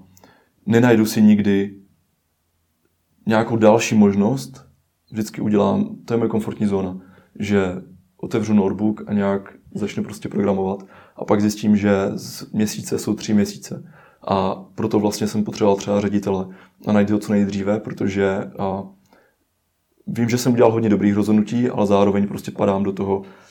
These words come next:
že třeba se vrátím do těch komfortních zón, kdy začnu programovat a pak slíbím něco, co už nedokážu třeba dát někomu dalšímu. Jo, a jsou z toho dva, tři měsíce prostě, kdy firma by nebyla řízená. Kdybych neměl právě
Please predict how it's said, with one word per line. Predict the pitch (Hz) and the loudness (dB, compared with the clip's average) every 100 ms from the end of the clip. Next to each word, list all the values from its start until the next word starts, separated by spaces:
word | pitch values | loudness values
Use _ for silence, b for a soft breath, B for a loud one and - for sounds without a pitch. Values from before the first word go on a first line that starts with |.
| - | -12
že | 101 101 92 92 - - - _ _ _ _ _ _ _ _ _ _ _ | -4 -2 -2 -4 -8 -16 -20 _ _ _ _ _ _ _ _ _ _ _
třeba | - 107 101 | -2 0 0
se | - | 0
vrátím | 101 98 95 104 | 0 2 0 -4
do | |
těch | 95 | -4
komfortních | - 104 104 - 104 | -4 -4 -4 -2 0
zón, | 95 98 | 0 0
kdy | 95 98 92 B B B _ _ | 0 -2 -2 B B B _ _
začnu | - 104 107 | -6 -4 -2
programovat | 107 98 98 92 92 - | 0 0 2 0 -2 -8
a | |
pak | - 107 - - | -4 -4 -4 -12
slíbím | - 113 107 | -6 0 4
něco, | 101 98 113 113 B B B B | 4 2 2 2 B B B B
co | - 110 | -4 -2
už | 104 | 0
nedokážu | 107 101 98 98 98 | 0 0 2 0 -2
třeba | - 101 | -4 -2
dát | 95 98 | 0 0
někomu | 98 101 | 0 0
dalšímu. | 98 95 - 95 92 92 B B B _ | 0 0 -2 -6 -6 -8 B B B _
Jo, | 98 98 | -6 -4
a | 95 95 | -4 -4
jsou | - | -6
z | 101 | -8
toho | 104 98 | -2 0
dva, | 98 95 | 0 -2
tři | - 107 | -4 -4
měsíce | 98 - - - | -4 -4 -8 -10
prostě, | - - - | -12 -8 -8
kdy | 92 95 | -6 -6
firma | - 98 98 | -4 -4 -2
by | 95 | -2
nebyla | 98 98 | 2 2
řízená. | 95 92 92 92 B B B | 0 -4 -6 -8 B B B
Kdybych | - 101 98 | -8 -4 0
neměl | 101 98 | 2 2
právě | 98 98 95 | 2 2 2